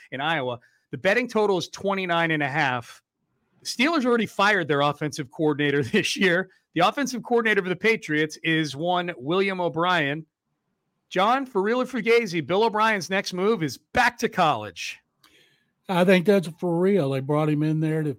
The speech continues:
Speaker 2: fix Mac Jones. He hadn't been able to do it. Jones has been even worse.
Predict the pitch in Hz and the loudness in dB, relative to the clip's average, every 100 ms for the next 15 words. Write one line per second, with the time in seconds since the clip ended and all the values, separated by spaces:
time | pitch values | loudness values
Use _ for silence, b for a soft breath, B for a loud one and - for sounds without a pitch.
0 | - 170 160 - 170 156 143 123 147 151 | -6 -6 -6 -8 -6 -4 -6 -8 -6 -4
1 | 165 165 135 147 156 151 151 151 151 131 | -4 -4 -6 -4 -4 -4 -4 -4 -6 -10
2 | 135 160 160 156 156 156 151 143 135 156 | -4 -2 -2 -4 -6 -4 -4 -6 -6 -4
3 | 143 - b b b b 170 170 156 131 | -4 -8 b b b b 0 2 0 -2
4 | 117 139 160 170 156 | -2 0 2 0 -4